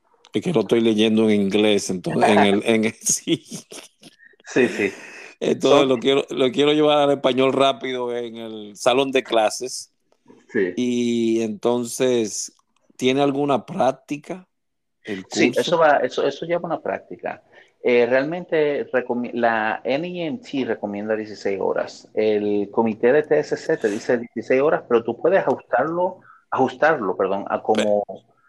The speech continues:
Speaker 2: a como tú lo reco-, a, a como tú entiendas, va a dar el mejor resultado.
Speaker 1: ¿Pero dieciséis horas completo o dieciséis horas teóricas solamente?
Speaker 2: Completo.
Speaker 1: Completo.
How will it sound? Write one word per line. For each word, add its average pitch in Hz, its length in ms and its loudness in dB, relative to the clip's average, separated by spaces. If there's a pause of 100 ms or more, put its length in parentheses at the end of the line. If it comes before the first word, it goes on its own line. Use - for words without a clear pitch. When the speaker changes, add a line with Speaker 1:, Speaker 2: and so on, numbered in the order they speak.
Speaker 2:
a - 80 -2
como 113 200 2
tú 135 100 0
lo 147 100 4
reco-, 143 280 2
a, 117 180 4
a 110 60 0
como 110 160 -4
tú 131 120 -2
entiendas, 127 840 -2
va 107 220 2
a - 20 4
dar 117 120 6
el 113 80 0
mejor 107 220 -2
resultado. 95 640 -8 (200)
Speaker 1:
¿Pero 120 220 2
dieciséis 123 720 -2
horas 151 640 -6 (260)
completo 120 720 -2
o 123 80 -2
dieciséis 117 760 -6
horas 123 380 -4
teóricas 110 580 -6
solamente? 90 720 -12 (340)
Speaker 2:
Completo. 110 540 -2 (800)
Speaker 1:
Completo. 107 600 0